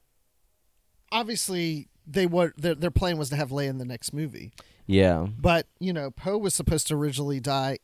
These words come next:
Speaker 1: in The Force Awakens, and they kept him around. But again, what if Poe sacrificed himself? Like, or j-, it just would have been something really dramatic if it was a known character, not one that we just introduced a half hour ago.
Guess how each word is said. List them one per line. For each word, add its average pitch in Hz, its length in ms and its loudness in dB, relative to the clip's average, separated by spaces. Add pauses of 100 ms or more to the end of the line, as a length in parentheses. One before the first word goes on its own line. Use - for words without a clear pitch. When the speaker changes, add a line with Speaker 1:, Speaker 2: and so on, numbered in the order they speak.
(100)
Speaker 1:
in 165 260 2
The 135 60 -2
Force 139 300 -2
Awakens, 123 540 -4
and 123 100 -6
they 127 60 -8
kept - 260 -8
him 123 140 -4
around. 127 440 -4
But 135 120 -6
again, 131 400 -4
what 127 120 -6
if - 140 -8
Poe 175 240 2
sacrificed 113 800 -6
himself? - 320 -12
Like, 185 180 -10 (200)
or 214 100 -6
j-, - 140 -16 (160)
it 226 220 -10
just - 240 -4
would 247 80 -2
have 208 100 -2
been 180 180 0 (320)
something 160 480 -6
really 160 260 -2
dramatic 135 640 -4
if 135 140 -4
it - 100 -6
was 143 180 2
a 135 60 2
known 139 400 0
character, 139 480 -4
not 139 220 -6
one 143 180 -2
that 127 160 -8
we 131 140 -6
just 127 260 -4
introduced 139 480 -4
a 110 60 -6
half 127 260 -6
hour 90 300 -8
ago. 65 320 -14